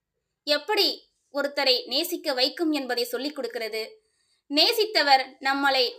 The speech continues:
ஒரு ஆணையோ ஒரு பெண்ணையோ நிராகரிப்பு செ-, செய்தாலும் அந்த நிராகரிப்புக்கு பிறகு எப்படி நேசிப்பது என்பதையும் சொல்லி புரிய வைப்பது இந்த புத்தகம்தான். So, புத்தகத்தை படியுங்கள். வாழ்க்கையில் மிக அழகான விஷயங்களை அது நமக்கு புரிய வைக்கும் நண்பர்களே.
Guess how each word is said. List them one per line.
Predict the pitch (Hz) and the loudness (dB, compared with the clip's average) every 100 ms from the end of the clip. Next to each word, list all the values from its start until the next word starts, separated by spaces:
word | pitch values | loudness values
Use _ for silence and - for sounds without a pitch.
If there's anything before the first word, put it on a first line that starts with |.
| - | -6
ஒரு | 285 285 | 2 6
ஆணையோ | 294 311 277 247 247 - | 6 6 2 0 -2 -4
ஒரு | 269 | -2
பெண்ணையோ | 262 269 285 302 247 233 - - | 0 -2 -2 0 -2 -4 -10 -8
நிராகரிப்பு | 262 320 359 359 - 285 | -2 0 0 -2 -6 -8
செ-, | - - _ _ | -10 -18 _ _
செய்தாலும் | - 254 269 247 240 247 _ _ _ _ _ | -2 0 2 2 0 -8 _ _ _ _ _
அந்த | 294 302 | 0 2
நிராகரிப்புக்கு | 302 302 403 427 415 359 - 320 311 - - | 2 4 4 4 0 -4 -6 -10 -12 -18 -8
பிறகு | 277 320 311 294 - | -2 -2 -2 -8 -8
எப்படி | - 247 247 349 | -6 -6 -2 0
நேசிப்பது | 320 254 294 302 285 269 | 0 0 -2 -4 -4 -4
என்பதையும் | 247 247 240 233 240 - | -4 -6 -6 -8 -12 -16
சொல்லி | - 247 240 | -8 -6 -6
புரிய | 240 247 294 | -8 -6 -4
வைப்பது | 269 262 - 226 226 247 - | -4 -6 -8 -8 -8 -10 -14
இந்த | 233 | -10
புத்தகம்தான். | 214 240 294 285 247 220 208 196 - | -10 -8 -6 -6 -6 -6 -6 -10 -14
So, | - 233 233 _ - | -6 -6 -8 _ -12
புத்தகத்தை | 240 311 302 262 233 | -6 -2 -2 -2 -4
படியுங்கள். | 233 214 247 226 220 220 - _ | -2 -4 -4 -2 -4 -4 -14 _
வாழ்க்கையில் | 214 220 269 269 233 226 - | 0 2 2 0 -4 -6 -8
மிக | 247 311 | -4 2
அழகான | 370 302 285 277 | 4 4 4 2
விஷயங்களை | 247 240 247 233 226 233 - | 0 -2 -4 -2 -4 -4 -4
அது | 240 233 | -2 -2
நமக்கு | 220 214 220 | -4 -6 -8
புரிய | 214 233 254 | -8 -4 -2
வைக்கும் | 208 196 226 | -4 -6 -8
நண்பர்களே. | 202 202 202 185 | -6 -6 -6 -6